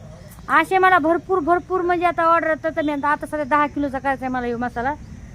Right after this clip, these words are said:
तर मग मी आता मिरच्या आणलेल्या आहेत भावनो बहिणो, अजून राहिले काही मिरच्या.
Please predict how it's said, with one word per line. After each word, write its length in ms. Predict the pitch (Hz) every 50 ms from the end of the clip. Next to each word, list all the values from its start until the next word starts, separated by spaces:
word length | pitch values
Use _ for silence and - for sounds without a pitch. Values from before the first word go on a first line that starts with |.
| - -
तर 100 | - 254
मग 120 | 262 277 285
मी 140 | 285 302 302
आता 240 | 302 294 294 302
मिरच्या 360 | 285 294 311 311 269 - 302 285
आणलेल्या 360 | 294 294 285 285 285 285 294
आहेत 120 | 302 277
भावनो 420 | - 277 269 302 302 285 262 262 262
बहिणो, 340 | 277 285 277 269 277 302 302 - - - - - - - - -
अजून 340 | 220 262 269 302 294 269
राहिले 420 | 254 294 294 285 285 285 294 294 294
काही 180 | 294 294 285
मिरच्या. 520 | 285 285 294 294 269 - 294 285 294 311